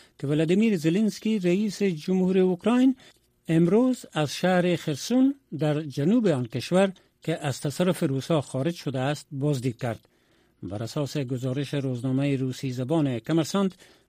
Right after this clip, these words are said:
هیئت‌های ایالات متحده و روسیه امروز در انقره، پایتخت ترکیه، احتمالاً به خاطر بحث روی موضوع اوکراین ملاقات می‌کنند. طبق این گزارش، سرگی نریشکین،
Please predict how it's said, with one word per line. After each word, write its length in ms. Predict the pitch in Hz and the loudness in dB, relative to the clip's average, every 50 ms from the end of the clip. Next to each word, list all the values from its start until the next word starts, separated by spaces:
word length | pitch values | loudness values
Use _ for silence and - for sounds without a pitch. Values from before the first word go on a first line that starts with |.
| _ _ - | _ _ -6
هیئت‌های 720 | - 127 131 135 139 135 - 135 156 160 160 165 170 170 180 - | -4 -2 -2 -2 -4 -4 0 2 4 4 6 6 6 4 2 0
ایالات 540 | - 151 139 139 139 143 151 151 151 143 - | -4 -2 -2 0 0 0 0 0 -2 0 0
متحده 420 | 143 143 135 - 139 151 143 151 | -2 -2 0 -2 -2 -2 0 0
و 80 | 139 143 | -2 0
روسیه 540 | 143 139 127 - - 180 185 190 196 202 - _ _ _ _ _ _ - | -2 -2 -4 -2 0 2 2 2 2 0 -2 _ _ _ _ _ _ -4
امروز 580 | 160 156 156 151 151 180 202 208 202 190 180 175 | 0 0 2 2 2 4 4 4 2 2 0 0
در 300 | - 151 139 - - 139 | 0 0 0 0 -2 -2
انقره، 420 | 131 113 - - 147 160 180 185 - - | -2 -2 -2 -2 0 0 0 0 -2 -4
پایتخت 560 | - 143 131 131 - - 214 214 - - - | -4 -2 -2 -2 -2 -2 -4 -4 -4 -4 -6
ترکیه، 540 | 139 - - 135 120 - - 170 175 190 196 - | -6 -4 -4 -6 -6 -2 0 0 0 0 -2 -4
احتمالاً 720 | - 135 117 113 - - 143 135 143 156 180 208 226 220 - - - - _ _ - | -8 -8 -6 -6 -6 -4 0 0 2 4 4 4 2 2 0 -4 -18 -20 _ _ -8
به 100 | 131 117 | -8 -6
خاطر 440 | - 156 143 139 - 160 160 160 | -4 -4 -4 -2 0 0 0 0
بحث 600 | 143 139 127 123 160 175 185 190 202 185 185 - - | 0 -2 -2 -2 0 2 2 2 0 0 -2 -4 -6
روی 420 | 151 123 135 151 165 170 165 165 | -4 -2 0 2 2 4 4 4
موضوع 400 | 156 151 135 131 131 127 143 151 | 4 2 2 0 0 0 0 0
اوکراین 600 | 147 139 135 139 131 123 - - 147 147 147 147 147 | 2 2 0 -2 -4 -6 -4 -2 -2 0 0 0 0
ملاقات 440 | 147 147 151 139 - - 143 117 - - | 0 0 -2 -2 -2 -2 -4 -2 -2 -4
می‌کنند. 500 | 123 120 - 135 131 123 110 95 - - _ _ _ _ _ _ _ _ _ _ _ | -4 -4 -2 -2 -2 -2 -2 -6 -8 -12 _ _ _ _ _ _ _ _ _ _ _
طبق 260 | - 131 127 - - | -8 -8 -8 -6 -6
این 320 | 143 135 131 123 131 131 127 | -6 -4 -4 -4 -4 -4 -4
گزارش، 560 | 120 127 120 127 131 143 180 180 - - - _ _ _ _ _ _ _ _ | -4 -4 -4 -2 0 0 0 -2 -2 -6 -14 _ _ _ _ _ _ _ _
سرگی 640 | - - - - 214 220 220 208 220 220 233 254 - - | -16 -6 0 2 2 2 2 2 2 2 2 0 -4 -4
نریشکین، 920 | 170 156 151 160 170 202 226 208 - - - - 147 156 175 214 254 294 | 0 2 2 2 4 2 2 0 0 -4 -4 0 2 4 4 2 2 0